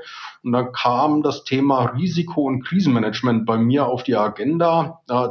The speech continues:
damals dieser Studiengang, den gab es nur in, in Leicester in England.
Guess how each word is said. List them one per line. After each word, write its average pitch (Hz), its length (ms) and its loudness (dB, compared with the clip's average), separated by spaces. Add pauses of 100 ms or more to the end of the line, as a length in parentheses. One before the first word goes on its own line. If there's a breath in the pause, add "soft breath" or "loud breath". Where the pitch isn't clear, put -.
damals 135 480 0
dieser 120 280 0
Studiengang, 143 880 0 (500 loud breath)
den 117 160 2
gab 123 280 2
es 123 180 -2
nur 131 720 0 (480)
in, 117 560 0
in 120 120 0
Leicester 175 520 0
in 120 100 0
England. 165 560 0